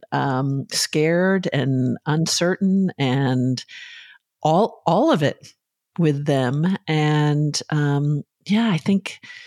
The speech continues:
the gift is that that circle has,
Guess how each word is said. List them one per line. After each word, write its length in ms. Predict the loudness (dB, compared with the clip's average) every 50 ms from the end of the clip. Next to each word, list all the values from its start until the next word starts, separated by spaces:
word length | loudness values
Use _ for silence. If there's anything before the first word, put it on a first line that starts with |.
| -20 -20 -20 _ _
the 180 | -8 -4 -4 -2
gift 640 | -2 0 2 2 2 2 2 0 -4 -8 -14 -16 -6 -2
is 420 | 0 2 2 2 2 0 -2 -2
that 220 | -2 -2 -2 0
that 200 | 0 -2 -2 -2
circle 760 | -2 -4 -2 -2 -4 -4 -4 -2 -2 -2 -2 0 0 0 0
has, 440 | 0 2 0 0 0 -2 -4 -6